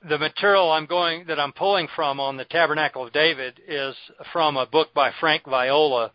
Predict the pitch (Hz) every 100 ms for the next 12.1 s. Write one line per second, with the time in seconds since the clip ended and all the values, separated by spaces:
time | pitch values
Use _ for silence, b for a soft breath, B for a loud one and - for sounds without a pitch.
0 | _ b b b _ - 139 127 127 _
1 | - 165 151 139 131 113 _ _ _ _
2 | _ _ 156 139 - 185 170 160 143 131
3 | 151 180 151 131 131 _ _ _ _ _
4 | _ 156 160 170 151 - - 156 143 143
5 | 135 147 143 135 127 147 143 127 127 -
6 | 143 135 131 - 110 131 131 117 127 123
7 | 151 139 135 120 123 139 - 131 127 -
8 | 127 113 175 180 123 107 b b b b
9 | - 139 131 143 135 156 165 147 151 139
10 | - 135 - 165 165 151 135 135 143 151
11 | 147 - 135 135 127 135 143 147 139 127
12 | 120